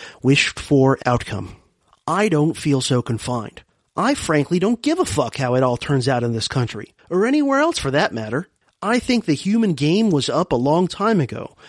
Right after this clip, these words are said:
when the high priests and traders took over, and now we're just playing out the string. And that is, of course, precisely what I find so amusing. The slow circling of the drain by a once promising species, and the sappy, ever more desperate belief in this country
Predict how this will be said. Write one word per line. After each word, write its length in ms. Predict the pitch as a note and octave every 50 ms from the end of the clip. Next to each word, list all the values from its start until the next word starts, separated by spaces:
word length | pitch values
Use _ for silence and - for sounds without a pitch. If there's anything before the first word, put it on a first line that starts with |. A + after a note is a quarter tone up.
| - - -
when 160 | B2+ C#3 C3
the 60 | C3
high 340 | - - - D#3 E3 F3 E3+
priests 420 | - - - F3+ F#3+ F3+ - -
and 140 | - B2+ A#2
traders 480 | - - F3+ F3+ G3+ E3 C#3 A#2 - -
took 200 | - B2 - -
over, 360 | G2+ G#2 - - A#2 D3 D3 - - - - - - -
and 160 | D3 E3+ E3
now 220 | E3 F3 G#3+ A#3+
we're 100 | A#3 G#3
just 280 | F#3+ D3 F#3+ F3 - -
playing 360 | - - E3 E3 E3 E3 D#3+
out 140 | D#3 D3+ -
the 60 | -
string. 460 | - - - - C3+ C3 A#2 G2+ - - - _ _ _ _ -
And 120 | C3 D#3+
that 160 | F#3+ G#3+ A#3
is, 160 | B3+ B3+ A#3
of 120 | A#3+ A3 -
course, 300 | - - A3 A#3 A3+ -
precisely 680 | - - C4 A#3+ - - C4 B3 C4+ C4+ - - D#3+
what 180 | F3 E3 F3 F3+
I 80 | G3 G3+
find 340 | E3+ - F3 E3+ F3+ F3+
so 220 | E3+ - F#3+ F#3+ G3
amusing. 560 | G#3 A3 A#3+ C4+ D4+ C4+ - A2 D#2+ C2 _ _ _
The 100 | - C3
slow 460 | - - - - D#3 D#3 E3+ F#3 G3+
circling 560 | G3 - - - - G#3+ G#3 - G#3+ G#3+ G#3
of 140 | G3 G3 F3+
the 60 | F#3
drain 460 | F#3 D#3+ E3+ F#3+ G#3+ G3+ F#3+ D#3 C3 A#2+
by 140 | A#2+ B2
a 80 | B2+ B2
once 320 | A2+ A#2 C3+ D#3 F3 E3+
promising 580 | - - - - D3+ E3 F#3+ G#3 G3+ - A3 A3
species, 680 | - - - - C4+ B3+ - - C#3+ B2+ B2 - - - - - - - E3+ -
and 140 | D#3+ E3+ F3
the 80 | F#3+
sappy, 640 | E3+ - - - G#3+ F#3 F3+ F#3 - G3+ F#3+ F#3 - -
ever 240 | F3 G#3+ G#3+ A#3 A3+
more 160 | G#3 G#3 G3+
desperate 460 | E3 E3+ E3+ E3+ - - - G3+ -
belief 360 | F3 G3 G#3 A3 A#3 G3+ -
in 140 | - C#3+ D#3
this 160 | F#3 C4 -
country 540 | - - C3+ A#2+ A2 - - A#2+ A2+ A2+ A2